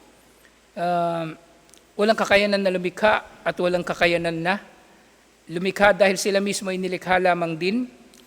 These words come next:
At syempre, yung sumunod na bahagi nito, وَبَيَّنَ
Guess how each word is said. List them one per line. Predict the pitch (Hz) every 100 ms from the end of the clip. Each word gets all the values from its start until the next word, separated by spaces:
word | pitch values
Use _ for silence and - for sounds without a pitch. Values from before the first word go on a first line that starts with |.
| - _ _ 180
At | -
syempre, | 240 214 208 208 208 - - -
yung | - 180
sumunod | 190 202 180
na | 180
bahagi | 180 185 180 185
nito, | 180 180 147 - - - - _ _ _
وَبَيَّنَ | 180 185 240 226